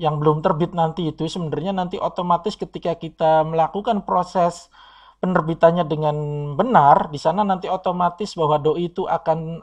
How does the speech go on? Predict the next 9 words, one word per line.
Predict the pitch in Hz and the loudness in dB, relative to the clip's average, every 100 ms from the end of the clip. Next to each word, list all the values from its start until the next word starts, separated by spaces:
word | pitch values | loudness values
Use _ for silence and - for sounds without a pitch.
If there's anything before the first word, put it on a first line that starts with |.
| - | -14
assign, | - 190 190 170 147 | -4 8 8 8 0
ada | 135 139 | -2 -4
perintah | 127 151 147 165 | -4 -8 -4 -4
untuk | 151 151 | -4 -10
assign | 151 165 156 | -10 -6 -4
doi | 151 139 156 | -4 -4 -4
di | 139 | -6
sana. | 131 127 120 104 - _ _ _ _ _ _ _ _ _ 139 | -8 -8 -8 -12 -16 _ _ _ _ _ _ _ _ _ -6
Nah, | 127 117 113 | -4 -4 -6